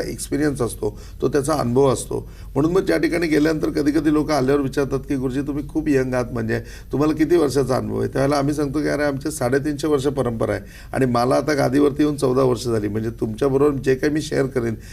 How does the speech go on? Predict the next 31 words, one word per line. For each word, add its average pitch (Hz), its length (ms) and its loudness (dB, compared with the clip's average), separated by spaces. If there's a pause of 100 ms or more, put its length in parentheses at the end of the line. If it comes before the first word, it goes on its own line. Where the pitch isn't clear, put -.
(180)
ते 156 60 0
तीनशे 147 380 2
चौसष्ट 160 480 -2
वर्षाचा 151 440 2
अनुभव 123 260 2
शेअर 113 260 0
करणार 101 320 -4
आहे." 104 100 -4 (340)
तर 156 40 0
हा 147 160 0
जो 190 120 4
अनुभव 180 520 4
आहे, 120 100 2
हा 143 240 -4
अनुभव 143 320 2
बरंच 147 280 2
काही 151 140 2
सांगून 117 360 -2
जातो. - 380 -4 (280)
आणि 143 120 0
दुसरी 139 360 0
गोष्ट 165 260 2
म्हणजे 139 260 0
की 156 100 0
भविष्यशास्त्रामध्ये 143 960 -2
एक 175 120 -8
प्रश्नकुंडली 139 600 -2
म्हणून 127 260 -2
जो 123 80 2
विषय 113 260 -4
येतो, 117 320 -4